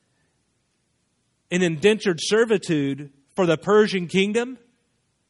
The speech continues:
you'd have gotten more money that way because of our productivity and our,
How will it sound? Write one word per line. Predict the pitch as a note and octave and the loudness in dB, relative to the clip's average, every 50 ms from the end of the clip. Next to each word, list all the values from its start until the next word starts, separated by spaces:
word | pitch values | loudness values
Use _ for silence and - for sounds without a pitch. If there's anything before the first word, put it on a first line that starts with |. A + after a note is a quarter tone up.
| _ _ _ _ _ _ _ _ _ _ _ | _ _ _ _ _ _ _ _ _ _ _
you'd | F3 D3+ C#3 E3+ B3 C#4+ A3 | -18 -10 -4 -2 -2 -2 -2
have | F#3+ F3 | -2 0
gotten | F#3 F#3+ G3 G3 G3 | 2 2 2 2 0
more | G3 G#3+ G#3+ | 0 0 2
money | G#3 A3 A#3 A#3 B3 A#3+ | 2 2 0 0 0 0
that | A#3+ C4 C#4 D4 G#3+ | 0 -2 -2 -4 -8
way | D3 A#2 G2 - - _ _ _ _ _ _ _ _ _ _ _ _ _ _ _ _ _ _ _ _ _ - | -10 -12 -12 -12 -18 _ _ _ _ _ _ _ _ _ _ _ _ _ _ _ _ _ _ _ _ _ -4
because | F#3 F3 G3+ G3 G3 | -2 0 0 0 0
of | G3+ F3+ | 2 2
our | G#3+ G3+ G3+ | 2 0 0
productivity | G3 - G3 G#3+ G#3+ A3+ G#3 - - A3+ B3 B3 G#3 E3+ C#3+ C3+ C#3+ - | 0 0 0 0 0 0 -4 -2 0 0 2 2 0 -2 -2 -4 -4 -4
and | E3 E3+ | -4 -2
our, | F3+ F#3 G3 G3 G3 G3 F#3+ | -2 -2 -2 0 0 -2 -2